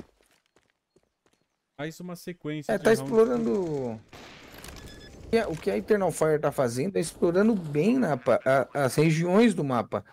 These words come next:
Speaker 2: né? Eles estão variando bastante o esquema tático deles, eles estão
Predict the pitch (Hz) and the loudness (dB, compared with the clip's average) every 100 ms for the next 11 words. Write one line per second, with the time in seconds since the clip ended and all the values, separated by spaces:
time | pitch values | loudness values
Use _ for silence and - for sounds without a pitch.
0 | _ _ _ - 117 156 151 139 185 175 | _ _ _ -4 0 0 0 -2 0 4
1 | 170 165 185 196 185 151 - 180 220 180 | 4 2 -4 -2 -2 -2 -4 -2 -2 -2
2 | 147 165 143 135 151 - 117 127 160 151 | -6 -4 -2 -2 -2 -4 -4 -2 -2 -2
3 | 156 131 170 180 | -6 0 0 0